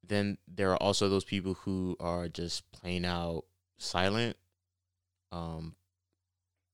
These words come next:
and I haven't decided how I'm going to react to certain people like that, because silence isn't always,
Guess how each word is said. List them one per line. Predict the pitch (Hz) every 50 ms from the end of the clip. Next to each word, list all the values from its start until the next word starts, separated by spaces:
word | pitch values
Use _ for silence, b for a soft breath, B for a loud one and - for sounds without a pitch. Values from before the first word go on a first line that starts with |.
| _ _
and | 92 90 85 87 85 82 80 -
I | - 95 98
haven't | 95 98 92 87 90 87 87 85 -
decided | - 92 - - 90 92 90 90 90 90 87 82 - -
how | - - 90 87 87 85 - -
I'm | 90 90 95 87
going | 95 104 104 98
to | - - 107
react | 110 110 110 113 110 110 -
to | 107
certain | - - 110 101 104
people | - - 110 107 107 104
like | 101 104 -
that, | 110 107 104
because | 92 87 - - 92 90 87 85 - b b b b b b b b b
silence | b - - 107 101 101 104 101 95 - -
isn't | - 98 92 98 95 - - -
always, | - - 101 95 92 95 95 95 92 92 92 92 90 87 - - - -